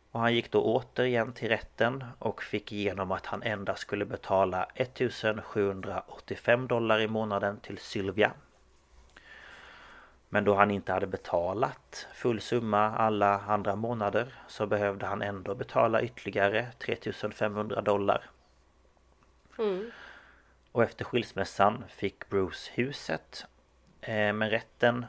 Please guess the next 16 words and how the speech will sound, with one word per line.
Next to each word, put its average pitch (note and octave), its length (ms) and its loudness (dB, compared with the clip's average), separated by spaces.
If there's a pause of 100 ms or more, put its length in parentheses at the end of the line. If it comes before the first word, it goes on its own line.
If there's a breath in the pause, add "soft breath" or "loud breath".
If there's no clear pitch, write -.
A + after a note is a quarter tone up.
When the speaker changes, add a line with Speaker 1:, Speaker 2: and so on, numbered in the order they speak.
Speaker 1:
beslutade G2+ 560 0
att F#2+ 100 -2
han A#2+ 200 0
skulle A2 300 -4
betala F#2+ 760 -2 (220)
tiotusen G2+ 720 -4
dollar F#2+ 640 -2
till - 140 -18
Sylvia C3+ 600 0 (420 soft breath)
samt G2+ 440 2
att G2 140 -6
han F#2+ 220 -6
skulle - 220 -8
ge - 60 -8
tillbaka F#2 520 -8
henne, F2+ 560 -10